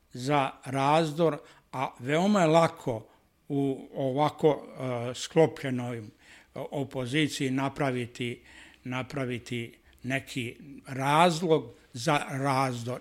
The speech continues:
između, između njih. Uostalom, ako pratimo ona iskustva kroz koja je prošao dos, mi vidimo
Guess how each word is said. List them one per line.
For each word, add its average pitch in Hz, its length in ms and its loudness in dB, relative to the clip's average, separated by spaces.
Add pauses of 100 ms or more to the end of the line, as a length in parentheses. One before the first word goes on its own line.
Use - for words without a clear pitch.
između, 123 500 -8 (300)
između 127 440 -4
njih. 110 320 -10 (540)
Uostalom, 151 640 2 (420)
ako 127 400 -8
pratimo 147 760 0
ona 147 260 0
iskustva 143 720 -2
kroz 120 200 -8
koja 139 160 0
je 131 100 -4
prošao 127 500 -4
dos, 147 540 2 (380)
mi 143 160 2
vidimo 147 540 0